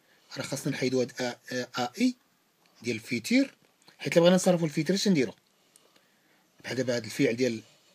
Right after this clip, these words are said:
اللي عندهم إي آر اش نديرو؟ تنخليو الفعل وتنزيدو غير لي تيرمينيزون، فهمتيني ولا لا؟ يعني الفعل تنخليو كما هو على انفينيتيف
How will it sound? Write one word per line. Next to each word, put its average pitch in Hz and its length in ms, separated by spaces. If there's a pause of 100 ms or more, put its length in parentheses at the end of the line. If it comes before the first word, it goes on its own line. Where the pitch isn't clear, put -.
(260)
اللي 120 120
عندهم 117 320
إي 135 180
آر 254 220
اش 220 140
نديرو؟ 160 280 (920)
تنخليو 214 440
الفعل 170 460 (540)
وتنزيدو 196 400
غير 262 80
لي 262 80
تيرمينيزون، 240 540 (560)
فهمتيني 233 260
ولا 185 120
لا؟ 98 160 (2750)
يعني 120 220
الفعل 247 480 (480)
تنخليو 127 500
كما 135 360
هو 120 280 (800)
على 139 160
انفينيتيف 165 500